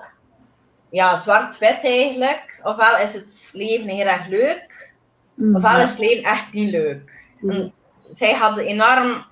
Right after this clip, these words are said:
Speaker 1: als ze blij is, is ze ook extreem blij. Is soms ook van, "Oei." Dat is ook soms, allee, erover. Maar
Speaker 2: En
Speaker 1: als
Speaker 2: welke,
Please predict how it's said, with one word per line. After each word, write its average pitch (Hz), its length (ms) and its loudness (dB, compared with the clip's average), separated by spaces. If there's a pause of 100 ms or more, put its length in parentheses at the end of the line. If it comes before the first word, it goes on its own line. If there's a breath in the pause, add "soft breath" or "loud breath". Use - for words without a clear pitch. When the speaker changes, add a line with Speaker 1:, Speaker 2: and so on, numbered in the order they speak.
(260)
Speaker 1:
als 220 160 -2
ze 196 140 -6
blij 247 300 4
is, 247 100 -2
is 214 160 -10
ze 226 80 -4
ook 226 100 -2
extreem 233 580 -4
blij. 185 180 2
Is 202 220 -2
soms 208 260 -10
ook 226 220 0
van, 196 240 -4
"Oei." 107 340 -8 (1080)
Dat 240 160 4
is 247 80 -2
ook 302 140 -2 (180)
soms, 254 640 -2
allee, 190 480 -2
erover. 208 760 2 (680)
Maar 208 160 0
Speaker 2:
En 208 80 8
Speaker 1:
als 196 120 4
Speaker 2:
welke, 214 600 4